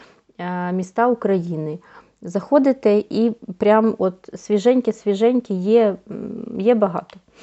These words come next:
Так, давайте подивимося, починаючи з, ем, Кремінної.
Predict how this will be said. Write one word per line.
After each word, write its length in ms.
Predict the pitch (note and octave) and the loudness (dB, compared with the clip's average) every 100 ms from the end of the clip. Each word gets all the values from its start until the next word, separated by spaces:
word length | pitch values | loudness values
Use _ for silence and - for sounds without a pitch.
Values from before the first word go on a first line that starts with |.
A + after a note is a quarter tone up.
| - - _ _ _ _ _ _ _ _ - _ | -20 -20 _ _ _ _ _ _ _ _ -20 _
Так, 200 | A3 F#3+ | -6 -4
давайте 380 | F#3 G3+ B3 A#3+ | 0 2 2 0
подивимося, 720 | G#3 G3+ A3 G3+ F#3+ F3+ F#3 | -2 0 2 2 -2 -4 -8
починаючи 800 | - F#3 - G#3+ G3+ F#3+ - F#3 | -10 -10 -2 0 0 -2 -8 -14
з, 280 | - _ G3 | -14 _ -4
ем, 560 | F#3+ F#3+ F#3 F3+ F3+ - _ _ _ - | -2 -2 -4 -4 -6 -8 _ _ _ -10
Кремінної. 760 | F#3+ F#3+ F#3 G#3+ D4 C#4 F#3 | -6 -2 0 0 0 -2 -4